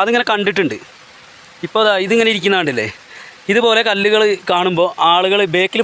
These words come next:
ഫോളോ ചെയ്ത് വരുന്ന ആളുകൾ എന്ത് ചെയ്യും, വീണ്ടും ഇതെന്തോ ഒരു വഴിപാടാണെന്ന് കരുതിയിട്ട് ഇതുപോലെ കല്ലുകൾ പെറുക്കി വെക്കും. കണ്ടോ? അപ്പോ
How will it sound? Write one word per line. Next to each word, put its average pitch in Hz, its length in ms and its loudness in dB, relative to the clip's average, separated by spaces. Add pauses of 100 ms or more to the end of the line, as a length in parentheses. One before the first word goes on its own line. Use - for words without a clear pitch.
ഫോളോ 196 260 2
ചെയ്ത് 208 180 2
വരുന്ന 185 220 0
ആളുകൾ 185 240 2
എന്ത് 165 100 0
ചെയ്യും, 165 160 0 (1120)
വീണ്ടും 226 340 2 (340)
ഇതെന്തോ 208 380 0
ഒരു 220 140 2
വഴിപാടാണെന്ന് 202 560 2
കരുതിയിട്ട് 185 320 0 (800)
ഇതുപോലെ 214 340 2 (200)
കല്ലുകൾ 202 440 2
പെറുക്കി 202 240 0
വെക്കും. 127 200 -8 (1300)
കണ്ടോ? 180 200 -2 (1000)
അപ്പോ 220 200 0